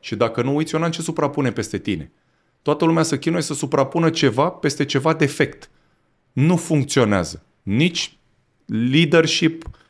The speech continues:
nici, e ca și cum te-aș pune să ridici o halteră de două sute de kilograme. Probabil o vei ridica, dar nu vei mai avea coloană vertebrală sau rinichi sau genunchi.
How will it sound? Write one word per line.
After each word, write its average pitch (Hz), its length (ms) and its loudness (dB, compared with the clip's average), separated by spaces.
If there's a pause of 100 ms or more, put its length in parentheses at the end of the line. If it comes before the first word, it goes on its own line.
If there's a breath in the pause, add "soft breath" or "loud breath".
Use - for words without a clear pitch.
(220 soft breath)
nici, 165 400 0 (1120 soft breath)
e 147 140 -2
ca 151 120 2
și 139 100 0
cum 196 100 -6
te-aș 170 200 0
pune 185 200 -2
să - 140 -2
ridici 147 280 -2
o 156 120 0 (300)
halteră 156 400 2
de 139 100 0
două 151 200 0
sute 143 160 -2
de 131 120 0
kilograme. 123 500 0 (140)
Probabil 160 420 2
o 156 60 6
vei 156 140 2
ridica, 135 380 -2
dar 165 140 2
nu 170 120 -2
vei 170 120 0
mai 160 140 2
avea 160 200 2
coloană 151 340 4
vertebrală 143 520 2
sau 143 240 2
rinichi 135 380 2
sau 107 200 0
genunchi. 117 520 -2